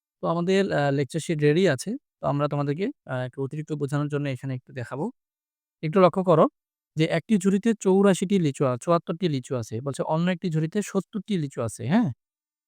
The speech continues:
তো এখন বলছে যে দুইটি যে লিচু একত্র করতে বলছে, দুইটা ঝুড়ির লিচুকে একত্র। তাহলে আমরা লিখি আগে যে, আহ, একটি ঝুড়িতে লিচু আছে, এটা লিখি আগে যে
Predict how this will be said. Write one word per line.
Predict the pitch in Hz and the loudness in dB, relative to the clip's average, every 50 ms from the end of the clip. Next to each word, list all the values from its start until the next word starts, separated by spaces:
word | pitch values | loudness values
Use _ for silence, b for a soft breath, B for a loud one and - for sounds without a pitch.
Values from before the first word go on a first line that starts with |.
| _ _ | _ _
তো | 165 | -2
এখন | 151 175 196 | -2 0 0
বলছে | 196 185 - 214 | 0 0 0 0
যে | 190 208 214 233 294 - _ _ _ _ _ _ _ _ - | 2 4 4 4 2 -2 _ _ _ _ _ _ _ _ -4
দুইটি | 160 156 185 185 190 220 214 | 0 2 2 4 4 4 4
যে | 196 226 | 4 2
লিচু | 185 170 175 160 - 202 220 247 | 2 2 2 2 2 0 0 0
একত্র | 196 175 156 - 196 - - 180 | 0 -2 -2 -2 -2 -2 0 0
করতে | 160 156 139 - 143 | 0 0 -2 -2 -2
বলছে, | 131 127 120 - 147 127 | -2 -2 -4 -4 -6 -4
দুইটা | 131 139 143 147 151 | -4 -2 0 0 0
ঝুড়ির | 143 147 147 156 151 | 2 0 0 2 0
লিচুকে | 143 135 - 160 151 - | 0 0 -2 -4 -4 -4
একত্র। | 127 120 - 123 - 123 123 | -4 -4 -6 -10 -14 -14 -8
তাহলে | - 151 156 | -4 -2 -2
আমরা | 160 165 175 180 180 175 | -2 0 0 -2 -2 -2
লিখি | 156 139 151 139 - 165 151 | -4 -6 -6 -6 -4 -4 -4
আগে | 139 127 165 240 - _ _ _ _ _ _ _ _ _ - | -4 -6 -8 -10 -12 _ _ _ _ _ _ _ _ _ -8
যে, | 156 143 147 139 131 147 208 240 - _ _ _ _ _ _ _ _ _ _ _ | -4 0 0 2 2 2 2 0 -4 _ _ _ _ _ _ _ _ _ _ _
আহ, | - - 139 135 131 131 131 - - | -4 -2 0 2 2 2 0 0 -2
একটি | 160 147 - - 180 | -6 -4 -2 0 2
ঝুড়িতে | 170 175 180 175 185 | 4 4 4 4 4
লিচু | 165 156 143 - - | 4 2 2 2 4
আছে, | 160 143 127 - 170 | 4 4 4 2 -2
এটা | 156 151 147 | -2 0 0
লিখি | 131 131 123 - - | 0 0 0 -2 -4
আগে | 123 120 151 220 277 - _ - | -4 -2 -4 -4 -6 -8 _ -10
যে | 147 135 127 | -6 -4 -4